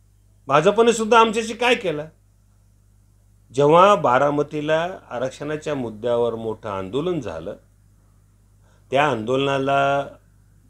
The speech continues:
त्यावेळेचे भाजपचे अध्यक्ष, महाराष्ट्राचे अध्यक्ष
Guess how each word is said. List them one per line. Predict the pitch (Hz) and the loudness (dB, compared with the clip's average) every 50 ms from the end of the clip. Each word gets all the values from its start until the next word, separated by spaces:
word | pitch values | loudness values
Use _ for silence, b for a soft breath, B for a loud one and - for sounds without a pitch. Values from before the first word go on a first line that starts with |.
| _ _ _ _ _ _ _ _ _ _ | _ _ _ _ _ _ _ _ _ _
त्यावेळेचे | - 117 120 131 135 135 139 135 - - 139 | -6 -4 -2 -2 0 -2 -4 -4 -6 -6 -8
भाजपचे | 131 123 127 104 107 107 123 123 - 127 127 - - 135 135 135 131 123 | -6 -4 -4 -6 -4 -6 -8 -8 -8 -10 -10 -8 -6 -4 -4 -4 -4 -6
अध्यक्ष, | - 101 101 98 101 131 127 - - | -10 -14 -14 -10 -10 -10 -10 -8 -10
महाराष्ट्राचे | 131 117 110 107 107 110 120 117 - 123 117 - 123 | -10 -8 -8 -8 -6 -6 -8 -8 -10 -12 -12 -8 -8
अध्यक्ष | 117 113 107 104 117 113 - - - | -8 -8 -8 -10 -14 -16 -16 -14 -12